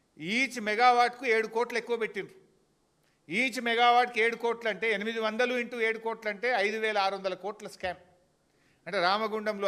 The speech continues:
ఐదు వేల ఆరు వందలు, పాల్వంచలో ఐదు వేల ఆరు వందలు కొడతారు, ఈ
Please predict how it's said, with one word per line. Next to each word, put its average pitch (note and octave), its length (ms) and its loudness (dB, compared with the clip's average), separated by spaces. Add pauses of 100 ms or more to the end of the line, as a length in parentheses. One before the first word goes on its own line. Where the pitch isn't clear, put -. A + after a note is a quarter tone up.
(120)
ఐదు G3 160 -4
వేల G#3 180 0
ఆరు A3 160 2
వందలు, A#3 240 -6 (760)
పాల్వంచలో G#3 600 2 (140)
ఐదు G3+ 160 -4
వేల A3 180 2
ఆరు A3 140 0
వందలు A3+ 240 -4
కొడతారు, A#3 320 -4 (1080)
ఈ - 20 -4